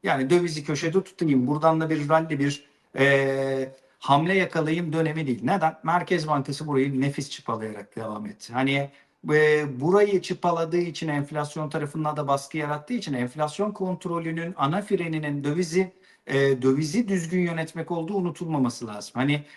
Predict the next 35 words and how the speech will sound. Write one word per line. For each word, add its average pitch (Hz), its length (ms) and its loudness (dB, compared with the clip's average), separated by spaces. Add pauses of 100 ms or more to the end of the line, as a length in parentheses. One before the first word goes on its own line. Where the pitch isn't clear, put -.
(140)
iki 180 200 0
sebeple 180 400 0
unutulmaması 123 600 -2
lazım. 135 320 -4
Bir, 214 140 -6
bir 202 80 -10
kere 202 180 2
hepimizin 180 380 -2
algısı 143 400 -2
kırıldı. 110 420 -8 (380)
Hani 135 320 0
o 151 160 -2
döviz 160 240 0
şokları 147 420 -4
bir 147 60 -2
miktar 131 400 -2
duruldu. 120 260 -6
İki, 185 220 -6
D 165 180 6
T 175 100 0
H'da 175 280 -4
çözülmeler 208 580 0
var. 233 200 0 (280)
O 254 100 4
yüzden 202 240 2
tam 226 220 2
zamanıydı. 170 520 2
Zaten 180 520 2
kur 233 120 -6
korumalı 180 460 -4
mevduat, 202 520 -2 (320)
e, 160 220 4
Frankenstein 185 760 2
bir 120 120 2
yapı. 101 280 -10